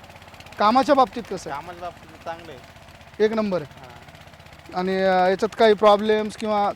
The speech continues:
Speaker 1: काय जाणवतं तुम्हाला हे ट्रॅक्टर
Speaker 2: प्रॉब्लेम
Speaker 1: घेतलं?
Speaker 2: वगैरे काहीच नाही त्याच्यामध्ये सध्या.
Speaker 1: काही प्रॉब्लेम नाही.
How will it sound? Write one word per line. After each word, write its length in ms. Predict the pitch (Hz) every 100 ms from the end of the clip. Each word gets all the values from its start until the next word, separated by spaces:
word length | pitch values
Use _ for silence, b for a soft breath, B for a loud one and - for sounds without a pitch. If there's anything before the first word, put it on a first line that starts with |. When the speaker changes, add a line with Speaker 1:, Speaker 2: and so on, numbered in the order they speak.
| - -
Speaker 1:
काय 160 | 233
जाणवतं 400 | 240 220 233 233 226
तुम्हाला 240 | 226 196
हे 60 | 180
ट्रॅक्टर 180 | 185 160
Speaker 2:
प्रॉब्लेम 220 | 185 175
Speaker 1:
घेतलं? 200 | 160 180
Speaker 2:
वगैरे 160 | 190
काहीच 280 | 185 - 214 190
नाही 160 | 196
त्याच्यामध्ये 520 | 151 131 147 147 -
सध्या. 180 | 120 123 123 - -
Speaker 1:
काही 140 | - 226
प्रॉब्लेम 400 | 202 185 180
नाही. 120 | 170